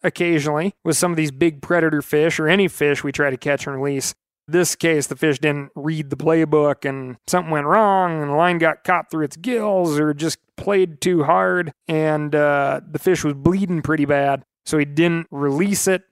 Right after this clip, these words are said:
Instead, he ran it over to his buddy's taxidermy shop. There's probably a metaphor in that somewhere, too.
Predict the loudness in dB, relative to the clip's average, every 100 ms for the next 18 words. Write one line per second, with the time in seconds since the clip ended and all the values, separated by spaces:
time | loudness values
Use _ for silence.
0 | _ -12 -2 0 2 0 -2 -6 -10 -8
1 | -6 -2 0 2 4 4 4 2 2 0
2 | 2 0 0 -2 -2 -2 -2 -2 0 -2
3 | -2 -2 -6 _ _ _ -6 -4 0 2
4 | 2 2 0 0 0 0 0 0 0 -2
5 | -2 -2 -2 2 2 2